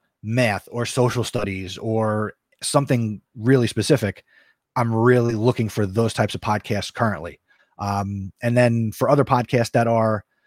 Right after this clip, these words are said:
you know, I don't wanna say generic, but more broad, you know, you, you've really gotta to, to stand out. But it starts with E D U podcast network dot com and click on Join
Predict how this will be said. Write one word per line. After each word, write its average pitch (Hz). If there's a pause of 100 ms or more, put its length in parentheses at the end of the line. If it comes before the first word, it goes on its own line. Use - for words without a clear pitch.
(200)
you 127
know, 104 (480)
I 127
don't 127
wanna 113
say 104
generic, 101 (240)
but 110 (500)
more 131
broad, 107 (720)
you 127
know, 113
you, 113
you've 120
really 120
gotta 104 (160)
to, - (100)
to 110
stand 98
out. 80 (240)
But 120
it 113
starts 127
with 120
E 139
D 127
U 127
podcast 117
network 110
dot 98
com 117 (440)
and 107
click 120
on 101
Join 104